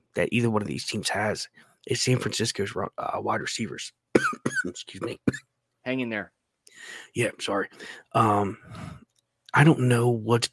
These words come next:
Speaker 1: going on out in, in L A with, with these Chargers, and, and I don't know if Keenan Allen being out has just been that difficult for them. Um,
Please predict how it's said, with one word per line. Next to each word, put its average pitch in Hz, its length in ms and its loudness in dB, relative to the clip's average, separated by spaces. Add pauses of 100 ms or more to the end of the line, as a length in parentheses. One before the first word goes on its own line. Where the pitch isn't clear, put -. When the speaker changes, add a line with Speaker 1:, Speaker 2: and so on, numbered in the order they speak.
Speaker 1:
going 117 340 4
on 107 580 0 (360)
out 107 300 0
in, 107 520 0 (800)
in 113 200 2
L 104 240 2
A 101 300 0 (260)
with, 110 180 -6 (120)
with 107 180 2
these 107 160 -2
Chargers, 104 460 0
and, 98 220 -4 (420)
and 107 300 0 (100)
I 120 100 0
don't 104 200 -2
know 107 180 2
if - 300 -2 (380)
Keenan 113 340 4
Allen 107 500 0
being 95 300 -2
out 98 320 -2
has 113 240 -4
just - 320 -4
been 104 220 0
that 95 260 -2 (380)
difficult 110 520 0
for 113 160 0
them. 113 280 2 (680)
Um, 98 540 0